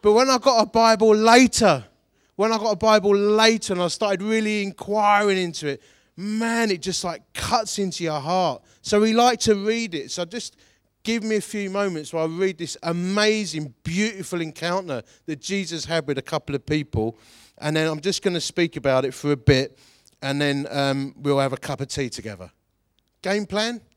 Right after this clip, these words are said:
Fantastic. Right, Lu-, uh, Matthew four, this is verse eighteen. This is, uh, just a stunning encounter that Jesus had with a couple of fellas. As Jesus was walking beside the Sea of Galilee, he saw two brothers,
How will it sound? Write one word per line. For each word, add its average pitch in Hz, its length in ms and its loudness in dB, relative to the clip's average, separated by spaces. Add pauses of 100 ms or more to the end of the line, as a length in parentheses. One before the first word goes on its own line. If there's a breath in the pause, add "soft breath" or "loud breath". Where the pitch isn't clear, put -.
(120)
Fantastic. 139 800 -6 (260 soft breath)
Right, 175 360 6
Lu-, 190 340 2
uh, 170 180 6
Matthew 233 500 0
four, 180 500 4 (260 soft breath)
this 208 240 -2
is 196 140 -6
verse 196 420 0 (120)
eighteen. 185 540 0
This 214 180 -4
is, 214 200 -4 (420 loud breath)
uh, 165 140 -2 (160)
just - 240 0
a 180 180 0
stunning 254 680 0
encounter 196 680 -4
that 139 140 -12
Jesus 165 480 -6
had 156 200 -4
with 135 140 -6
a 139 60 -4
couple 147 340 -6
of 139 60 -8
fellas. 110 460 -2 (440 soft breath)
As 160 160 -2
Jesus 247 580 -2
was 214 160 -8
walking 208 360 -2
beside 180 500 0
the 165 80 -6
Sea 233 400 -2
of 196 140 -8
Galilee, 143 560 0 (360 soft breath)
he 190 160 -4
saw 185 380 2
two 247 380 -2
brothers, 151 560 0